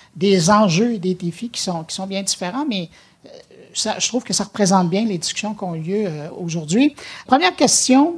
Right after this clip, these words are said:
euh, je vais l'adresser au représentant des, du corps enseignant qui est à table, puis après, je vais tomber dans des questions plus générales parce que je l'ai pas entendu, euh, aborder dans la rencontre aujourd'hui. Si vous êtes professeur, si vous êtes professeur, levez la main. C'est ça, une bonne partie. Dans la dernière session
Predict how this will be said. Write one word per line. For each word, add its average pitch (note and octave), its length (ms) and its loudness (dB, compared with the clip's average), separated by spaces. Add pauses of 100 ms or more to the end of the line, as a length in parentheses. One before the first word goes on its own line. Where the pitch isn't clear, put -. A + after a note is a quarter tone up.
euh, G3 180 4
je E3 100 0
vais G#3+ 100 4
l'adresser A#3+ 400 4
au A#3 300 2
représentant G#3 560 -2
des, F3 280 -4
du - 80 -10
corps G3 160 2
enseignant G3 460 -4 (340)
qui - 80 -4
est F#3 120 0
à F3 60 2
table, A3 360 2
puis F#3+ 120 -8
après, G#3+ 280 -4
je F3 80 -6
vais F#3 80 -4
tomber F3+ 260 -6
dans G3 160 -4
des F3 100 -4
questions F#3+ 300 -4
plus F3+ 140 -10
générales F3+ 400 -2
parce - 160 -4
que G3 80 -4 (320)
je G3 100 2
l'ai F#3+ 160 4
pas C#4 140 0
entendu, A3 640 0
euh, D#3+ 220 -4
aborder F3+ 720 -2
dans E3+ 160 -4
la E3 120 -4
rencontre F#3 460 -6
aujourd'hui. F3+ 520 -4 (580)
Si - 140 0
vous E3+ 100 2
êtes C4+ 140 2
professeur, A3 640 -2 (240)
si - 140 -14
vous G#3+ 80 -4
êtes A#3+ 100 -6
professeur, A3 460 2
levez G3+ 180 4
la F#3+ 120 2
main. F3+ 160 0 (280)
C'est D3 180 -14
ça, - 220 -2
une E3+ 200 -4
bonne F#3 180 2
partie. C#4+ 340 -6 (540)
Dans G3 160 0
la G#3 120 2
dernière C#4+ 480 2
session G3+ 520 -2